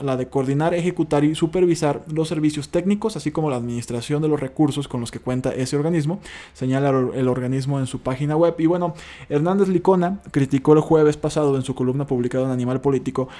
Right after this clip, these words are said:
las medidas de austeridad y los recortes que alcanzaron al coneval y las actividades que realiza la institución en la que estaba al frente.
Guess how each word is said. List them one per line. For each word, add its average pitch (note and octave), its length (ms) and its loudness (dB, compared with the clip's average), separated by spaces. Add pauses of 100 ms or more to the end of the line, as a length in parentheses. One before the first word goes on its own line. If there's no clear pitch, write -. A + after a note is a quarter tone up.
(160)
las C3 140 0
medidas D#3 320 4
de F3+ 60 2
austeridad D#3+ 500 4
y E3 60 2
los D#3 120 0
recortes D3 460 0
que C#3 80 -2
alcanzaron C3 400 -2
al C#3 80 0
coneval D3 440 0
y D#3+ 80 0
las D3+ 140 2
actividades D#3 560 2
que E3+ 120 -4
realiza D3+ 340 0
la C#3+ 80 -4
institución B2 540 -4
en B2 180 -4
la G#2+ 100 -10
que - 80 -16
estaba A#2 260 -6
al A#2+ 100 -4
frente. F#3 300 -4